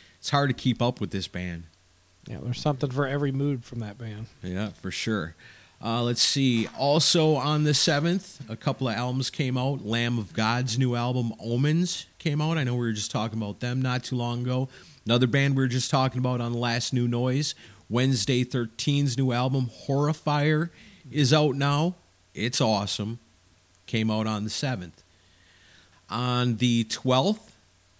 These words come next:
Speaker 1: oh, check it out. Brand new album right here. It's their twenty-second album,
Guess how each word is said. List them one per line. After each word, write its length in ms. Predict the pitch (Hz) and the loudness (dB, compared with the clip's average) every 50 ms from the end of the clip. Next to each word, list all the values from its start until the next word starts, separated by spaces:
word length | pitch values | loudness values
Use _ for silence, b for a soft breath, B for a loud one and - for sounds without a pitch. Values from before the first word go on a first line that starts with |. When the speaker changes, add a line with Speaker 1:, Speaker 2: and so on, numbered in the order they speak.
| _ _ - | _ _ -6
Speaker 1:
oh, 300 | - 151 202 220 202 117 | -4 -2 0 0 -2 -2
check 400 | - - - 143 120 123 - 160 | -4 -2 0 0 0 2 0 0
it 80 | 143 | 0
out. 380 | 170 214 220 175 - - - - | 2 2 2 0 -2 -4 -8 -4
Brand 440 | 110 117 123 131 139 147 151 156 160 | -2 0 2 4 4 4 4 4 6
new 220 | 165 165 170 165 | 6 6 8 8
album 440 | 160 175 208 226 233 190 175 135 120 | 8 8 6 6 6 4 4 4 4
right 240 | 117 117 104 107 101 | 2 2 2 0 0
here. 360 | 95 104 110 104 95 87 82 b b b b b b b | 0 0 2 2 0 0 -4 b b b b b b b
It's 240 | - 131 - - - | -4 0 0 0 2
their 160 | - 170 165 | 2 2 2
twenty-second 800 | 143 - - 175 175 180 180 180 - - - 208 214 214 - 160 135 | 2 0 0 2 2 4 4 4 4 6 6 6 4 4 4 2 2
album, 480 | 120 110 107 98 87 92 87 85 82 | 4 4 2 2 0 -2 -6 -6 -8